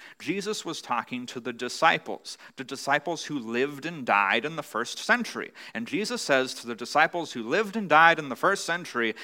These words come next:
that during this time you will stand before kings.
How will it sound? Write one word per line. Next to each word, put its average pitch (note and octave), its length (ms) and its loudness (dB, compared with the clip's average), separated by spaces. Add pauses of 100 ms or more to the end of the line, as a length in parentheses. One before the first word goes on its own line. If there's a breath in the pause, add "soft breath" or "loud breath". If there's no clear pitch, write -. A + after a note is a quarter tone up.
(120)
that A2+ 220 -2
during G3+ 380 4
this F#3 200 -2
time B2 480 4 (180 loud breath)
you D#3 840 -2
will B2+ 160 0
stand B2+ 480 0
before A#2+ 380 0
kings. - 720 -4